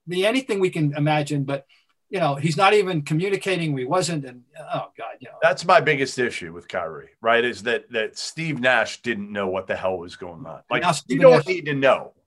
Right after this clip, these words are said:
Speaker 2: Right? Like, if we don't know, we don't know. But if Steve Nash gets, gets up there and says, "Hey,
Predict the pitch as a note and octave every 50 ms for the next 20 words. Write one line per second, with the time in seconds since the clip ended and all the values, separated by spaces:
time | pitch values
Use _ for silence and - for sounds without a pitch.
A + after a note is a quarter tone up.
0 | _ _ - D#3 E3 D#3 D#3 D#3+ E3+ F3 D#3+ E3 D#3+ D3 - - _ - E3 -
1 | F3 E3 C#3+ F#3+ A#3 B3 B3 A#3 A3+ G#3 F#3 G3 G3+ G3 F#3 F3+ F3+ F3 E3 D#3
2 | D3 D3 C3+ A#2 G2+ B2 C#3 C#3 - - - F#3+ G3+ G3 E3+ F3 E3+ E3 D#3+ D#3
3 | - D#3 D3+ C#3+ D3 - - D#3 D3+ D3 D#3 D3+ C#3+ D3+ C#3 C3 B2+ B2 - C3
4 | - D3+ C#3+ C3+ A#2 -